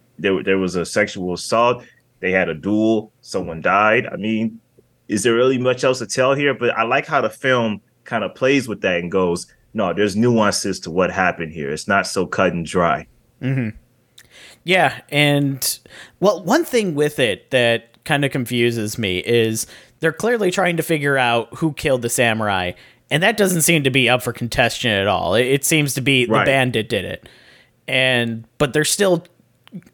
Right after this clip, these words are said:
Speaker 2: contention over the different conflicting stories of how it came that the bandit did it, in order to be like, "Well, was the m-, murder justified, or was it just a slaying, or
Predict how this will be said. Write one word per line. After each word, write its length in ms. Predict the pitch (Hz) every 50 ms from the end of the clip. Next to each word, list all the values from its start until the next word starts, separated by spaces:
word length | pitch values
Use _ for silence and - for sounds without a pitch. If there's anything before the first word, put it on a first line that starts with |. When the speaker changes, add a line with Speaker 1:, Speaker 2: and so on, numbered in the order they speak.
| 175 -
Speaker 2:
contention 560 | - 180 165 - 220 233 202 190 - 190 170
over 260 | 160 151 143 139 151
the 120 | 139 139 135
different 540 | 127 151 147 139 - 151 143 131 127 123 -
conflicting 480 | 139 131 - - 135 131 - 123 117
stories 500 | 110 - - 139 135 127 127 127 120 123
of 120 | 117 107 -
how 260 | - 139 135 131 123
it 140 | 117 - -
came 420 | - 180 196 190 180 175 156 151
that 320 | 143 127 120 113 110 - - - - _ _ -
the 100 | - 135
bandit 420 | 120 135 127 120 117 113 107 95
did 180 | - 113 95 90
it, 200 | 90 92 95 - - - - - - _
in 140 | - 139 143
order 180 | 139 127 127 123
to 60 | 127
be 160 | 113 127 123 120
like, 260 | 117 113 107 104 -
"Well, 400 | 123 131 123 123 120 120 117 - - - - - - _ _ -
was 440 | 139 135 127 123 120 117 117 117 - _ -
the 80 | - 131
m-, 200 | 131 127 120 _ _ _ - _ _ _ _ _
murder 340 | - 139 156 151 139 135 123
justified, 1160 | 117 - - 220 226 220 - - 202 - - 208 196 190 190 190 190 190 190 185 180 185 175 190 -
or 500 | - 135 127 123 120 120 120 117 117 117
was 480 | 117 113 123 127 131 127 127 123 120 123
it 300 | 123 113 110 107 107 -
just 300 | - 131 117 110 - - -
a 80 | 113
slaying, 1040 | - - - - - - 139 135 135 143 151 160 165 170 175 180 170 170 170 170 170
or 540 | - - 123 120 117 120 120 113 113 113 110